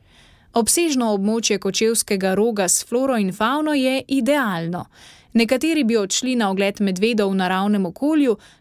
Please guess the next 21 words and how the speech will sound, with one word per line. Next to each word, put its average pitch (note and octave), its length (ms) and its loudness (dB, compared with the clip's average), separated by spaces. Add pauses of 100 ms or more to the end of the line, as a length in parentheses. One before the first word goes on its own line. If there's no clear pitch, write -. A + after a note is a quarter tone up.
drugi C#4+ 340 0
gledat B3+ 440 -2
najstarejša B3 840 0
drevesa, A3+ 600 -2 (220)
tretji G3 420 0
bi B3 180 0
prišli B3 440 -2
po B3+ 220 -2
rekreacijo. C4 880 -2 (640)
Verjemite A#3+ 640 2
pa A#3+ 200 -2
mi, A3+ 320 0
da F#3+ 220 -2
nemiren B3 560 0
kraj A3 300 0
ne A3 140 2
more B3+ 320 0
nuditi G#3+ 480 0
miru G3 440 0
in G#3+ 200 2
sprostitve. G3 800 -4